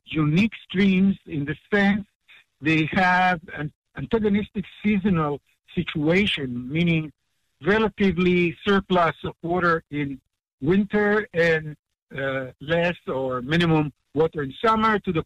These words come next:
point that they may even dry up completely. And this is the, the situation of Mediterranean type stream. There are five Mediterranean climate regions in the world.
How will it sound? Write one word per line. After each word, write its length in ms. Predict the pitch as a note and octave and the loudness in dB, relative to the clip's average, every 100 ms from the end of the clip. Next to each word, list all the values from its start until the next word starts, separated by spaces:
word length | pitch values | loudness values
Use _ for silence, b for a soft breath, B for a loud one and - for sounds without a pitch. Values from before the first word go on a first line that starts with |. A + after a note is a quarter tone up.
| - | -4
point 280 | F3+ F3+ D#3+ | 0 0 0
that 160 | C#3 - | -4 -4
they 100 | C3+ | -4
may 400 | C3 D3 D3+ E3+ - | 0 0 0 -2 -4
even 280 | C#3 C#3+ B2 | -4 -4 -4
dry 320 | C#3 C#3 C#3 | 0 0 0
up 160 | C3+ - _ | -4 -6 _
completely. 640 | C3+ B2 C3 C3 - G#2+ - _ B B B | -10 -6 0 0 -2 -10 -12 _ B B B
And 140 | D#3+ G3 | 0 2
this 140 | B3+ C#4 | 2 0
is 140 | A3 A3+ | 0 2
the, 480 | G#3 G3+ G3 F#3+ F3 | 0 2 0 -2 -6
the 100 | E3 | -6
situation 600 | F#3+ - F3 F3+ - F3 | -6 -2 0 0 -2 -4
of 160 | E3+ - | -6 -6
Mediterranean 640 | D3 D3 - D#3 E3+ D#3+ - | -4 -4 -2 2 2 0 0
type 240 | D#3+ D#3 - _ b b | 0 0 -4 _ b b
stream. 380 | - F3+ G3+ G3+ | -4 0 2 2
There 180 | D#3+ D3+ | 0 0
are 80 | - - | -4 -2
five 300 | G3+ G#3+ A#3 G#3 | 0 0 -2 -4
Mediterranean 640 | F3 F3+ E3+ F3+ F3+ F3 | -4 -4 -2 0 0 -2
climate 400 | - F3+ F3+ E3 - | -2 -2 0 -4 -2
regions 340 | G3 G3+ F#3+ D#3+ | -2 0 -4 -4
in 120 | C#3+ | -6
the 80 | C3+ | -4
world. 460 | C3+ C#3 E3+ G3 | -2 2 2 0